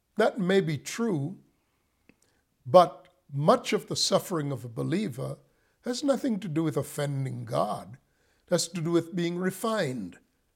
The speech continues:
Because part of the prophecy was, "The serpent will bruise the heel." The walk of the believer has to be cured from the errant,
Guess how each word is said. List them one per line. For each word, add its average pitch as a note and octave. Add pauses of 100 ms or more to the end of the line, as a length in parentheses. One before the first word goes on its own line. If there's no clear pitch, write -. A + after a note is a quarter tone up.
(420)
Because D#3
part F#3+
of F#3+
the A3
prophecy F#3+
was, E3+ (1500)
"The D#3
serpent F3
will G3
bruise D3+
the G3
heel." F#3 (3000)
The D#3
walk F#3
of D3+
the D3+
believer D3
has D#3
to D3
be C3+
cured C#3+ (920)
from D#3+
the -
errant, G#3